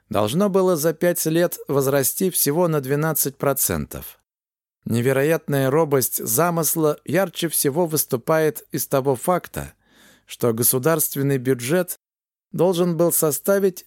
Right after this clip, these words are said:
к концу пятилетки всего шестнадцать процентов народного дохода, тогда как бюджет царской России,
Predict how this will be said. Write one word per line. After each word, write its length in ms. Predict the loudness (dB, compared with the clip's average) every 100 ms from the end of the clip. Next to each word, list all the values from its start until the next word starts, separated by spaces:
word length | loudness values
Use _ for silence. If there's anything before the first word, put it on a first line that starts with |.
| -18
к 100 | -4
концу 380 | -2 0 -2
пятилетки 840 | -2 -2 -2 0 0 -2 -8 -10 -12 _ _ _ _
всего 400 | -4 -2 0 0
шестнадцать 760 | -2 -2 0 0 0 0 -2 -2
процентов 800 | -2 0 2 2 2 0 -2 -6 -4
народного 600 | 0 2 2 0 0 0
дохода, 720 | 0 -4 0 0 0 -4 -8 _ _ _ _ -8
тогда 320 | -4 0 0
как 220 | 0 -4
бюджет 520 | -2 -2 0 0 -2
царской 540 | -2 0 0 0 -2 0
России, 600 | 0 0 -2 -4 -6